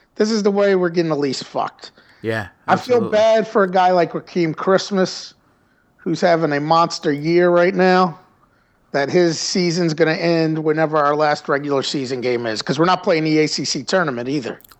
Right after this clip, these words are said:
Speaker 2: Right, right. And, and it's too bad, 'cause as much as we've talked about how really unlikable this team is and, and how difficult they are to watch, there's only ever two teams in my mind when, when I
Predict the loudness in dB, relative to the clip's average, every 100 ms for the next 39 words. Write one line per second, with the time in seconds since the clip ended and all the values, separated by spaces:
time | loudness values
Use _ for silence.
0 | -2 0 0 -6 _ _ -4 0 0 -2
1 | _ -16 -8 -2 -2 0 0 0 0 0
2 | 2 2 0 0 0 0 0 0 0 0
3 | 2 0 2 0 0 -2 -2 2 2 0
4 | -4 -4 0 2 2 -2 -2 -2 -2 -4
5 | -2 -2 -4 -6 -4 -2 0 -2 -2 -2
6 | -4 -8 -14 -10 -2 2 2 0 -2 -2
7 | -2 -4 -2 -2 -2 -2 0 -2 0 2
8 | 2 0 -6 -14 -20 -18 -18 -14 -2 2
9 | 4 4 4 4 4 2 2 2 2 2
10 | 0 0 2 -2 -2 -4 -6 -4 2 4
11 | 4 2 0 -2 -6 -16 _ _ _ -6
12 | -2 -2 -4 -8 -6 -2 0 0 -4